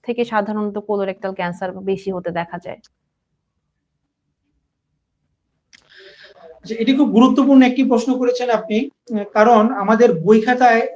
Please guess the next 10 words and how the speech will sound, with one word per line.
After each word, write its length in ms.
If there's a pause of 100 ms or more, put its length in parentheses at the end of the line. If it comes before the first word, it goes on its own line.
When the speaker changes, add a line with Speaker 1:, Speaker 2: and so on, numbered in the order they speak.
Speaker 2:
যদিও 360
বলা 280
আছে 400 (500)
যে 80 (100)
পঞ্চাশ 480
থেকে 200
ষাট 300
বছর 400
বয়সের 400
পরে 520